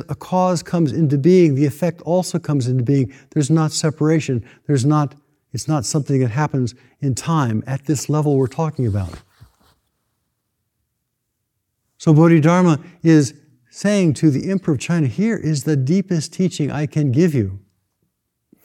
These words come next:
This is the teaching that is fundamentally liberating.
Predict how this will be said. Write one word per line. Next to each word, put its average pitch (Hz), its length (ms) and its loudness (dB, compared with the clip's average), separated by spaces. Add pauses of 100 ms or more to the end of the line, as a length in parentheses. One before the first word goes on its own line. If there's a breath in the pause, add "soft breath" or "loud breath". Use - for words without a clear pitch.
(240 soft breath)
This 180 220 2
is 170 100 0
the 160 100 2
teaching 165 460 0 (180 loud breath)
that 156 160 -4
is 160 260 2 (160 soft breath)
fundamentally 175 1040 2
liberating. 147 840 0